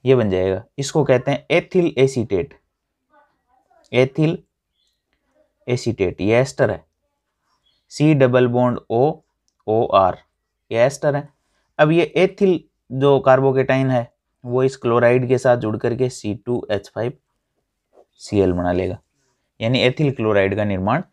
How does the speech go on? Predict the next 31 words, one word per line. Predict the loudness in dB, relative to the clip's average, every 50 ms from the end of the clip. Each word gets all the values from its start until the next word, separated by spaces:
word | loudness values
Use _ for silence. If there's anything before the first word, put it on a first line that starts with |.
| _ _ _ _ _ _ -6
कर | -4
लेगा। | 0 0 0 2 2 2
ये | 2 2 2 2
है | 2 2 2
एसिटिल | 2 0 -2 0 0 -2 0 2 2 2 2
क्लोराइड | 2 2 2 2 4 4 2 2 0 -2
के | -2 -2
साथ | 0 0 0 0 0 -4 _ _ _ _ _ _ -6
रिएक्शन, | -2 0 0 0 -2 -4 -8 -8 -8 _ _ _ _ _ _ _ _
और | 0 2
ये | 4 4 4 4
रिएक्शन | 4 4 4 2 2 -2 -4 -2 0 2
जो | 2 4
है | 4 4 4 4
वो | 4 2 2 2
जेड | 2 0 0 2 2 0
एन | 0 0 -2 -4
सी | -4 -4 -2 0
एल | 2 2 2 0
टू, | 0 -2 -6 -6 -8 _ _ _ _ _ _ _ _ _ _ _ -12
हम्म, | -8 -6 -4 -4 -2 -2 0
डाई | 2 4 4 4 2 0 -4 -10 _ _ _ _ _ _ _ -2
डिहाइड्रेटेड | 0 0 0 2 0 0 0 0 0 -2 0 0 0 0 0
यानी | -2 -4 -4 -2 -2
निर्जल | -2 -2 -2 -2 -2 0 0 2 0 0
जेड | 0 0 0 0 0 0
एन | -2 -2 -4
सी | -6 -4 -4 -2
एल | -2 -2 -2 -4
टू | -4 -8 -8
की | -6 -8 -8